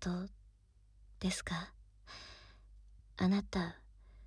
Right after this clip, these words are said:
一人で残業している時に、オナニーしていますよね。その時、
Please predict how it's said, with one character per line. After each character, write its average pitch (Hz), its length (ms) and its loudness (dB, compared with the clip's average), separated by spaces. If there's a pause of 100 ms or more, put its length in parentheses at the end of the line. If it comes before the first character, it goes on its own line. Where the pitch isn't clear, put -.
(520)
一 - 260 6
人 285 100 8
で 180 120 6
残 214 300 6
業 240 200 6
し - 140 2
て 226 100 4
い 233 100 6
る 247 120 4
時 254 300 2
に、 175 300 2 (1300)
オ 208 120 10
ナ 285 140 10
ニ 196 380 4 (760)
ー - 40 -8
し - 100 0
て 190 100 8
い 185 100 10
ま 196 140 6
す - 160 -2
よ 160 80 0
ね。 170 240 2 (760)
そ - 200 6
の 247 120 10
時、 214 440 4